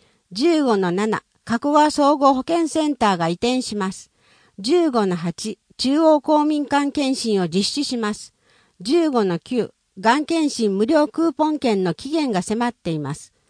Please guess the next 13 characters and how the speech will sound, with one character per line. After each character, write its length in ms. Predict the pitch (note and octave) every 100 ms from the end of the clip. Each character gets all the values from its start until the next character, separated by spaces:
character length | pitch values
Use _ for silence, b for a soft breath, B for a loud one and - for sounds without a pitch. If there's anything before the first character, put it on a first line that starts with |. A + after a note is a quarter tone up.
| _ _ _ -
十 280 | A#3 E4 C#4+
五 160 | G#3+
の 180 | F3+ D#3
十、 260 | D#3 G3 - _ _
市 220 | - B3
民 220 | D4+ F4 D#4
健 260 | D#4+ D#4 C4
康 140 | C#4
フ 220 | C4+ C4+
ォ 20 |
ー 40 | A3
ラ 120 | F3
ム、 140 | D#3+